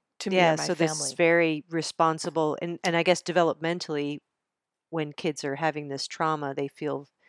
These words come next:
Speaker 2: hyper responsible.
Speaker 1: Right.
Speaker 2: Their world is, it's, it's about them and how they're
Speaker 1: Right.
Speaker 2: impacting the world.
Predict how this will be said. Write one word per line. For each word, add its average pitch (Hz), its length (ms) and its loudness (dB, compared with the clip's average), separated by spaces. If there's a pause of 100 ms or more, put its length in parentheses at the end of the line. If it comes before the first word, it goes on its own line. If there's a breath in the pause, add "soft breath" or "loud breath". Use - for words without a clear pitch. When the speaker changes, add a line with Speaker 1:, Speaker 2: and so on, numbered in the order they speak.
(140)
Speaker 2:
hyper 156 380 -2
responsible. 143 800 -4
Speaker 1:
Right. 165 260 -6 (240)
Speaker 2:
Their 170 180 6
world 165 380 6
is, 151 180 -4 (160)
it's, - 340 -8
it's - 160 -8
about 139 300 -2
them 147 340 4
and 143 220 -8
how 147 220 -4
they're 147 160 -4
Speaker 1:
Right. 160 180 -4
Speaker 2:
impacting 139 420 -6
the - 80 -12
world. 143 320 -8